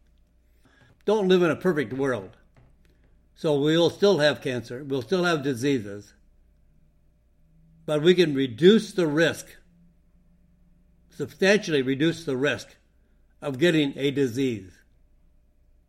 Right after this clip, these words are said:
And that is the answer.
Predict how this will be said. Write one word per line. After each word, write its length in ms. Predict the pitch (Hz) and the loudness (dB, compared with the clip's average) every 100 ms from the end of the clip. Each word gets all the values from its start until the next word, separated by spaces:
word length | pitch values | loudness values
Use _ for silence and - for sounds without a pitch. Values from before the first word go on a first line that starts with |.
| _ _ _ _ _ | _ _ _ _ _
And 160 | 131 127 | -6 -2
that 420 | 165 175 - - _ _ - | -2 -2 -8 -20 _ _ -8
is 360 | 156 131 113 - | -6 -6 -10 -8
the 220 | 143 135 | -4 -2
answer. 380 | 123 117 98 | -4 -10 -18